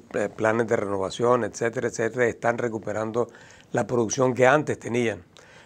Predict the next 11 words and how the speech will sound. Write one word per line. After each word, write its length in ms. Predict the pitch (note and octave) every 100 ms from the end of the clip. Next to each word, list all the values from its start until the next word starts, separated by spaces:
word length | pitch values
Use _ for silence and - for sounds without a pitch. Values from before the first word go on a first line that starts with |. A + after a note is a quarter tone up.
| _
Entonces 320 | C3 A#2 C#3
ellos 180 | C#3+ D3+
están 300 | C#3+ D3+ C#3+
dando 300 | D3+ D3+ D3+
subsidios 640 | D#3 A#2+ - E3+ E3+ C#3
al 120 | A#2 G#2+
productor 500 | A2+ A2 F2+ C3 C3
hasta 220 | - A#2+
de 100 | A#2
cuarenta 440 | A2+ A2 A2 A2+
dólares. 540 | A2+ A#2+ G#2+ F2+ -